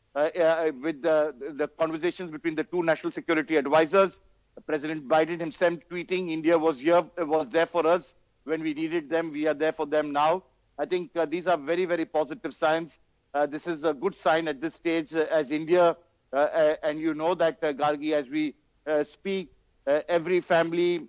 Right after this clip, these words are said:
every close one, near one, uh, it is, uh, now, uh, reached an epidemic kind of situation, uh, where everybody, uh, can relate to what has happened in terms of, uh, the coronavirus and the covid, uh, uh,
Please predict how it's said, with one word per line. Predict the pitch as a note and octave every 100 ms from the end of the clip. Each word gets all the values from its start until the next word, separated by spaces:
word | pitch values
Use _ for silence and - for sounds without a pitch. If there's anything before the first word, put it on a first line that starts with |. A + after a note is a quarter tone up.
| -
every | A2+ D#3 D#3 F3
close | F3+ E3+ F3+ F3 D#3
one, | F3 E3+
near | E3 F3
one, | E3+ F3 E3+ E3 _ _ -
uh, | D3+ D#3
it | D#3+ D#3
is, | F3 D3+
uh, | D#3+
now, | D3 D#3+ F3 F3
uh, | E3+ E3
reached | C3+ C#3 D3+ F3+ - -
an | F3 D#3+
epidemic | D3+ E3+ D#3 F3+ -
kind | D#3+ D#3+
of | D#3
situation, | - D3+ D#3 E3 C#3+ E3+ D#3 _ _ -
uh, | D3
where | D#3 E3
everybody, | F3 F#3 G3 F#3+ F#3 E3+ _ _
uh, | D3+
can | D#3+ F3
relate | D3+ D#3+ F3 F3+
to | F3+
what | D3+ D#3
has | F3+ D3
happened | D3+ - E3 E3 _ _ -
in | E3+
terms | - E3 D#3+ D#3+
of, | E3+ -
uh, | D#3+
the | D3
coronavirus | D3+ D#3 D#3+ D#3+ D3+ D3+ D3 D#3+
and | D#3+ D3
the |
covid, | C#3+ D3 D3 D#3 C3
uh, | C#3+ C3+ -
uh, | D3+ C3+